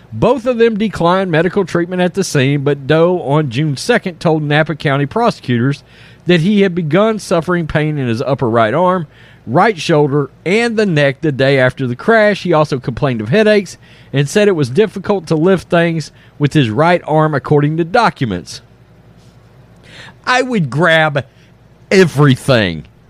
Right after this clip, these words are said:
if Paul Pelosi hit me. Oh, bitch, I'm down. I would be down. Uh, yeah. Ch-,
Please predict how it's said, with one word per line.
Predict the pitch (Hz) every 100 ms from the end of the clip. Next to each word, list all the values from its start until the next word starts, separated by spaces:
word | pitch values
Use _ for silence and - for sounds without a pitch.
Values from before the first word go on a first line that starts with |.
| _ -
if | 143
Paul | - 151 131
Pelosi | - 131 123 110 - 98
hit | 85 -
me. | 92 80 73 - - - - - -
Oh, | 180 302 269 190 107 - 131 110 98 156 -
bitch, | 294 330 - 277
I'm | 247
down. | 240 294 247 139 110 _ _ -
I | 208
would | 170
be | 107 107
down. | 80 135 113 92 92 - _ - - _
Uh, | - 175 147 -
yeah. | 160 156 101 - _ -
Ch-, | -